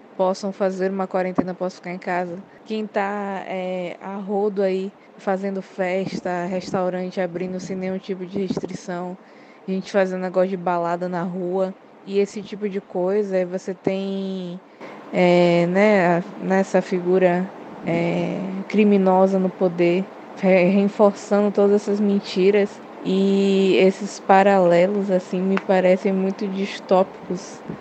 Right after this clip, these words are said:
quando eu paro pra pensar, mas toda distopia, ela cai por terra, né?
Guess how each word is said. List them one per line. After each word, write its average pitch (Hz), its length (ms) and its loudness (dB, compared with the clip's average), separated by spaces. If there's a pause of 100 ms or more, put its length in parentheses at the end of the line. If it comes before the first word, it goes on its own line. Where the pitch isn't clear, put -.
(440)
quando 180 220 0
eu 180 100 6
paro 175 420 2
pra 175 200 0
pensar, 185 640 0
mas 202 580 0 (140)
toda 214 340 -4
distopia, 220 640 -4
ela 226 200 0
cai 226 220 -4
por 240 260 -12
terra, 240 480 -4
né? 185 240 -6